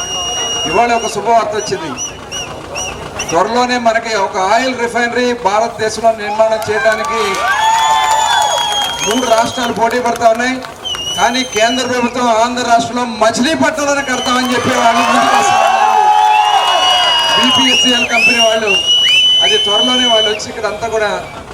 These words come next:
ఎస్టిమేట్ వేసుకుని వాళ్ళందరూ కూడా ఒక డీపీఆర్ తయారు చేసుకుని అనుకోవడం జరుగుతుంది. నేను ఖచ్చితంగా మీకు ఆ రోజు చెప్పాను, బందరు చరిత్రలో రాబోయే ఐదు సంవత్సరాల సువర్ణ అక్షరాలతో లిఖించడం అనేది ఖచ్చితంగా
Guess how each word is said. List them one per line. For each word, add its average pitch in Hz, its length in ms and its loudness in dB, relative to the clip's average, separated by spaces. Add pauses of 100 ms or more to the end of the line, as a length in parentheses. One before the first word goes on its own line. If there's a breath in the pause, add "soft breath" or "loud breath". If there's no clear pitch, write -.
(140)
ఎస్టిమేట్ 202 320 -4
వేసుకుని 196 380 -6
వాళ్ళందరూ 185 380 -4
కూడా 190 160 -4 (160)
ఒక 175 140 -8
డీపీఆర్ 185 460 -4
తయారు 180 220 -4
చేసుకుని 175 260 -6
అనుకోవడం 180 240 -8
జరుగుతుంది. 190 360 -2 (1040)
నేను 175 160 -8
ఖచ్చితంగా 214 400 0
మీకు 220 180 -4
ఆ 202 80 0
రోజు 226 220 -2
చెప్పాను, 226 340 -2 (100)
బందరు 220 340 -2
చరిత్రలో 214 460 -2
రాబోయే 208 420 0
ఐదు 220 200 -2
సంవత్సరాల 208 420 -6
సువర్ణ 208 340 -4
అక్షరాలతో 196 400 -6
లిఖించడం 190 400 -4
అనేది 190 460 -2 (580)
ఖచ్చితంగా 403 720 2